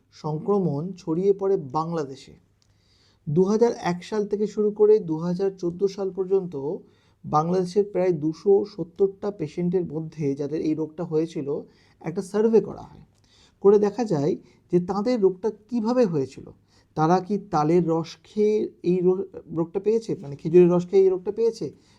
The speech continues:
নাকি তাদের মধ্যে এই রোগটা হয়েছে শূকর হ্যান্ডেল করে। দেখা গেল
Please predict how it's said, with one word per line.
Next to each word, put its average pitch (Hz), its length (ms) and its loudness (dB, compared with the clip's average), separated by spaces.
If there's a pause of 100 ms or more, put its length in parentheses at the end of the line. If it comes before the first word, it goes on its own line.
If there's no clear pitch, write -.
(140)
নাকি 175 240 -2
তাদের 185 300 0
মধ্যে 196 480 2 (360)
এই 165 120 6
রোগটা 180 280 6
হয়েছে 180 540 2 (240)
শূকর 214 340 0
হ্যান্ডেল 151 280 2
করে। - 260 -10 (360)
দেখা 180 300 -2
গেল 156 360 0